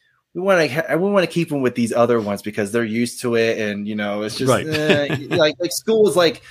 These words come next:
Speaker 1: s-, f-, school to them is like, I don't know, number nine on the most important things. Like,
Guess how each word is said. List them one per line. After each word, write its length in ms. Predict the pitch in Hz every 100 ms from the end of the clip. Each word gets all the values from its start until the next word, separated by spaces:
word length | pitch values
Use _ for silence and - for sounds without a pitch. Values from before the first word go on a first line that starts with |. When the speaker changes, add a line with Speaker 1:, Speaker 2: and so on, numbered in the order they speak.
| -
Speaker 1:
s-, 480 | - - 160 - -
f-, 100 | 175
school 340 | - - 190 208
to 40 |
them 240 | 185 170
is 220 | 151 127 131
like, 260 | 127 107
I 80 | 135
don't 120 | 123
know, 360 | 113 110 107 104 _ _ _ _ _ _ _ -
number 280 | 156 165 151
nine 440 | 139 139 139 135
on 140 | 120
the 60 | 120
most 220 | 123 120
important 360 | 107 123 120 104
things. 240 | 120 107
Like, 140 | 107